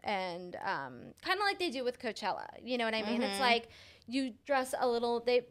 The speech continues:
Speaker 1: the dress is definitely not modest. It's, um,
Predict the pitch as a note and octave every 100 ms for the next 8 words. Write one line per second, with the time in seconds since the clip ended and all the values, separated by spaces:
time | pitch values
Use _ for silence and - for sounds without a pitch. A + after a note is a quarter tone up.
0 | G#3+ C4+ B3+ B3+ B3+ A#3 A3 G#3+ A#3 A3
1 | A3 G#3 - G3+ G3 G#3+ G#3 E3+ A#2 F3
2 | A#3+ - - G#3+ - - - G3+ F3 E3
3 | F#2 E2